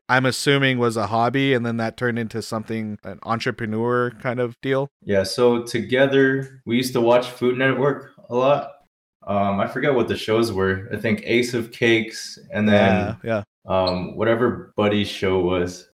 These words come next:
Speaker 1: Yeah.
Speaker 2: But yeah, we, we decided, "Oh, you know, we could do that. That's not a big deal." And then we bought, I think we bought cake the first time, and then we just
Speaker 1: Huh.
Speaker 2: covered it in fondant
Speaker 1: Ah.
Speaker 2: for a friend's birthday. And then somebody looked at the cake and was like, "Oh,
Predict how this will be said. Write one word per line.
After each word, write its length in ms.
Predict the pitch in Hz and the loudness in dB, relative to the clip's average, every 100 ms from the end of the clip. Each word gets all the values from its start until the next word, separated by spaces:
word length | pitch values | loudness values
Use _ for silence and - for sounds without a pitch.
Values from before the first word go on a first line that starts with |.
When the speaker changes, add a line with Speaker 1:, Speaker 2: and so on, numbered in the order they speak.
| - | -4
Speaker 1:
Yeah. 220 | 113 104 - - | -2 -2 -8 -4
Speaker 2:
But 80 | 123 | 2
yeah, 300 | 160 170 127 | 4 4 4
we, 320 | 143 143 123 | 2 0 -2
we 180 | 117 123 | -2 0
decided, 400 | 135 135 143 135 | 0 2 2 4
"Oh, 300 | 123 151 143 | 4 4 4
you 120 | 170 | 4
know, 400 | 175 123 123 131 | 4 4 4 0
we 120 | 127 139 | -4 -2
could 180 | 208 | 0
do 160 | 123 117 | 2 2
that. 280 | 107 110 127 | 4 4 2
That's 180 | 127 131 | -2 0
not 160 | 156 | 0
a 60 | 110 | 0
big 260 | 90 95 90 | -2 -4 -2
deal." 480 | 98 104 113 - - - | 0 0 0 -6 -18 -6
And 180 | 113 | 0
then 180 | 120 120 | 2 4
we 220 | 117 113 | 4 2
bought, 520 | 101 120 120 117 120 - - _ _ _ | 4 6 6 4 0 -12 -18 _ _ _
I 120 | - 104 | -2 0
think 240 | 160 180 | 0 0
we 260 | 220 - - | 0 0 0
bought 380 | 104 123 - - | 0 2 0 -4
cake 480 | - 101 92 - 101 | 0 0 0 -8 -12
the 120 | 92 | -8
first 360 | - 98 95 | -2 -2 -2
time, 400 | - 92 87 87 - | -2 0 0 -2 -4
and 100 | 104 | 0
then 120 | 107 | 2
we 100 | 107 | 2
just 180 | 117 113 | 0 -2
Speaker 1:
Huh. 60 | |
Speaker 2:
covered 320 | 87 113 113 120 | -2 -2 0 2
it 140 | 110 | 2
in 160 | 101 92 | 2 0
fondant 540 | 107 107 104 87 87 - _ | 0 2 2 0 -4 -10 _
Speaker 1:
Ah. 460 | - 107 113 107 95 101 | -12 -8 -6 -6 -6 0
Speaker 2:
for 120 | 107 | 0
a 60 | |
friend's 320 | 104 120 117 104 | 2 2 0 0
birthday. 720 | 98 117 - 95 85 90 - | 0 0 2 0 0 -4 -10
And 220 | - 104 | -4 0
then 140 | 113 113 | 0 0
somebody 560 | - 127 131 123 127 | -2 -2 2 2 2
looked 440 | 117 110 98 117 123 | 0 -2 -2 -2 0
at 140 | 123 | 0
the 80 | 120 | 0
cake 300 | 120 110 107 | 2 2 2
and 120 | 107 | 2
was 160 | 101 101 | 2 2
like, 220 | 101 95 | 0 0
"Oh, 560 | - 180 131 95 87 - | 2 4 4 2 -2 -12